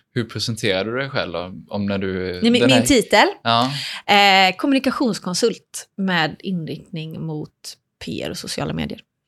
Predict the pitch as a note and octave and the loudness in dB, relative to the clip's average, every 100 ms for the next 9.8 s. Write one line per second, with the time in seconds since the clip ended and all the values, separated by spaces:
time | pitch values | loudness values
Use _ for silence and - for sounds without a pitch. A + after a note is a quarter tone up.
0 | - G#2 C#3+ _ _ _ _ _ _ _ | -8 -6 -8 _ _ _ _ _ _ _
1 | _ _ _ _ _ - A#2 A#2 G2+ G#2+ | _ _ _ _ _ -2 0 2 0 -2
2 | G#2+ G#2 B2 B2 - _ _ - - - | -2 -4 -4 -6 -8 _ _ -18 -14 -12
3 | - - - _ _ B3 B3 D4 E4 C#4+ | -12 -14 -18 _ _ 0 2 4 4 4
4 | C4 A3+ F#3+ F#3 F3+ - G#3 F3+ - G3 | 4 6 6 6 4 4 4 4 4 4
5 | G3 A#3 G3 F#3 F#3+ F#3+ D#3 D#3 F3 E3 | 4 2 -2 0 2 2 2 0 -4 -4
6 | F3 - A3 F4+ - _ _ - G#3 G#3 | -4 0 -2 -4 -16 _ _ -4 0 2
7 | G3+ F#3+ F#3 F#3 - - _ A#3+ A#3+ F3+ | 4 4 4 2 0 -8 _ 2 4 4
8 | B3 F#3 E3+ D3+ D#3 - G3 E3+ D#3 D#3 | 4 2 0 -2 -2 -2 -2 0 -2 -2
9 | E3+ D#3 D3+ - E3+ D#3+ D#3+ D#3 | -6 -6 -6 -4 -4 -2 -4 -8